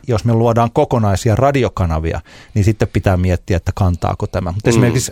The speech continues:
Speaker 1: Sanomien Hitmix radiokanava mun tulkinnan mukaan on ihan suora vastaisku tälle Oku Retroperjantaille, koska
Speaker 2: Okei.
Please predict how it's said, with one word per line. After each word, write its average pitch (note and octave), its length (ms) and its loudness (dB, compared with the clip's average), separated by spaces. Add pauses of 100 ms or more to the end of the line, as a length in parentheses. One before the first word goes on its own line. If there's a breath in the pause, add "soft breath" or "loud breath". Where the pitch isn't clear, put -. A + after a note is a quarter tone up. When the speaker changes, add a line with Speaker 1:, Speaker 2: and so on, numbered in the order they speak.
Speaker 1:
Sanomien C#3 480 2
Hitmix C#3+ 640 0
radiokanava A#2 640 2
mun C3+ 220 2
tulkinnan A2 460 0
mukaan G#2+ 340 0
on G#2+ 160 0
ihan A#2+ 160 2
suora C3 680 0 (160)
vastaisku G#2 640 0
tälle G#2+ 360 0
Oku B2+ 200 -2
Retroperjantaille, F#2 880 -2
koska A#2 160 0
Speaker 2:
Okei. F#2+ 220 2